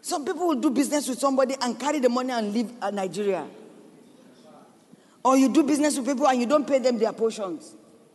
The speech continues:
Why? So verse nine to eleven, we are back to the issues we talked about yesterday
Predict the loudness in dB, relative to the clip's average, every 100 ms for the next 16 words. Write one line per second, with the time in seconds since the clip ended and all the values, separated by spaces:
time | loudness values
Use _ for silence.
0 | -12 -2 0 0 -6 -12 -20 -20 -20 _
1 | _ _ _ _ _ _ -20 _ _ _
2 | _ _ _ _ -20 _ -20 -20 _ -4
3 | 2 2 2 2 2 2 2 2 2 0
4 | -2 2 2 4 0 0 -2 -2 0 -2
5 | -2 -4 -2 -2 0 2 2 0 -8 -2
6 | 0 0 -2 0 -2